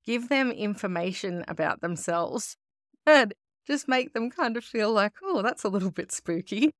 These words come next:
But it is just such a phenomenal tool, and it really does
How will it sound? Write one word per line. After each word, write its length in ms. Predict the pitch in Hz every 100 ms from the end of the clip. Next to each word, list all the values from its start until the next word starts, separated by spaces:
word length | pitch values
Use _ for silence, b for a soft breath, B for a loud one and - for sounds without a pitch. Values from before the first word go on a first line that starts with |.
| _ _ _ _
But 260 | - 226 -
it 160 | - -
is 240 | 233 240
just 300 | 285 285 -
such 320 | - - -
a 40 | 196
phenomenal 560 | - 190 170 175 175
tool, 360 | 170 - 175 165
and 160 | - 185
it 100 | 175
really 320 | 180 180 208
does 300 | 190 180